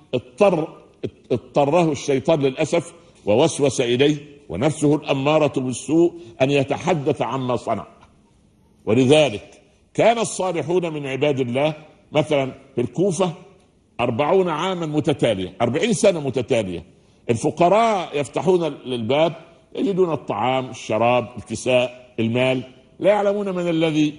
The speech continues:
يضع لهم هذا الخير. فلما مات علي زين العابدين بن الحسين بعد أربعين عاماً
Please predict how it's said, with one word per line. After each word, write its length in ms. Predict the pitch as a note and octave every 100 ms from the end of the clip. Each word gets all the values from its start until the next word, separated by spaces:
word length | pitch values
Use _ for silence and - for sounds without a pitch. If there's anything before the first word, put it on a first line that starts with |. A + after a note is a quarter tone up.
| - _ _ C#3
يضع 260 | D#3+ D3
لهم 260 | C#3+ D3+ C#3
هذا 200 | C#3 C3
الخير. 300 | A#2 A2+ F#2 - _ _ _ _ _ _
فلما 420 | - C3+ G3 F#3+ F3+
مات 400 | G3+ B3 A3 -
علي 440 | D3+ D#3+ G3+ E3+
زين 280 | C3+ F3 D#3
العابدين 580 | C3 B2+ B2 B2+ C#3+ B2+
بن 140 | G#2+
الحسين 520 | G#2+ G#2+ - C3+ F#3+ - - _ _ _
بعد 220 | A#2+ B2+
أربعين 540 | B2+ A2+ A#2 A#2+ D3 C#3
عاماً 440 | A#2+ C3 C#3 D3+